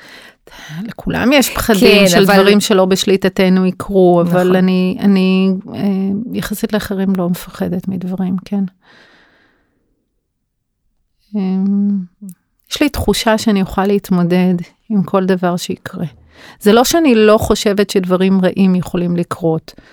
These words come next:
Speaker 1: אבל יש לי תחושה שאם זה יקרה, אני אתמודד.
Speaker 2: מהמם.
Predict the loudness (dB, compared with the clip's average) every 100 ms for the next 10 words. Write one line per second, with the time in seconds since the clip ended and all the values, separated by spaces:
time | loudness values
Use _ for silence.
0 | -20 -20 -20 _ -6 -2 2 2 0 -4
1 | -4 -4 -4 -2 0 2 4 4 2 0
2 | -2 -2 0 2 0 0 0 2 2 2
3 | 0 -2 -4 -2 -2 -2 0 2 2 2
4 | 4 4 2 -6 _ -8 -8